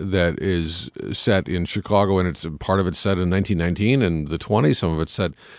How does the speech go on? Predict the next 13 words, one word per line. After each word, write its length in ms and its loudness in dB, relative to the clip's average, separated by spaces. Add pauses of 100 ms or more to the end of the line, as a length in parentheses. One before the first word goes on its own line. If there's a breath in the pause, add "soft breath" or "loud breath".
(240 loud breath)
a 60 -4
little 220 0
later, 320 4
and 100 2
a 40 0
lot 200 4
of 100 0
it, 160 -6
a 80 -6
lot 240 0
of 120 0
it 180 -2
is 360 -4